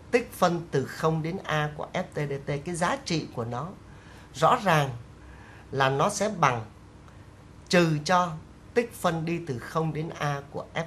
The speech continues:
X D X. Bởi vì hai cái giá trị tích phân này là hoàn toàn bằng nhau. Nếu mà hiểu một cách thô sơ hơn thì chúng ta cứ nghĩ rằng chúng ta đổi chữ T thành chữ X thì hai cái giá trị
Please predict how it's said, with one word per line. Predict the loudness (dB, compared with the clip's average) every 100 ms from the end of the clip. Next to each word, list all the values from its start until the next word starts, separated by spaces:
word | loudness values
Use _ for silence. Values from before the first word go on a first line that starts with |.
| -8
X | -14 -8
D | -8 -8 -10 -14
X. | -14 -20 -20 -20 -20 -6
Bởi | 0 0
vì | 0
hai | 0 0 0
cái | -4 -4
giá | -4 -4
trị | -6 -6
tích | -6 -8
phân | -8 -6
này | -6 -6
là | -10 -12
hoàn | -10 -10 -10
toàn | -10 -8 -10 -16 -20 -20 -20 -20 -20 -10 -2
bằng | -2 -2
nhau. | -6 -8 -10 -20 -20 -20 -20 -20 -18 -16 0
Nếu | 6 6
mà | 8 6
hiểu | 6 2 0
một | -4 -6
cách | -8 -8
thô | -8 -8 -6
sơ | -6 -4
hơn | -4 -4 -6 -8 -18 -20 -20 -20 -20 -8
thì | -2 -2
chúng | -2
ta | -2 -2 -2
cứ | -4
nghĩ | 0 -2 -2 -2
rằng | -4 -4
chúng | -8 -4
ta | -2
đổi | 0 -4 -4
chữ | -10 -6
T |
thành | -4 -4 -6 -10
chữ | -10 -8
X | -8 -10 -20 -20 -20 -20 -8
thì | -6 -6 -8
hai | -4 -4
cái | -4 -4
giá | -4
trị | -4 -8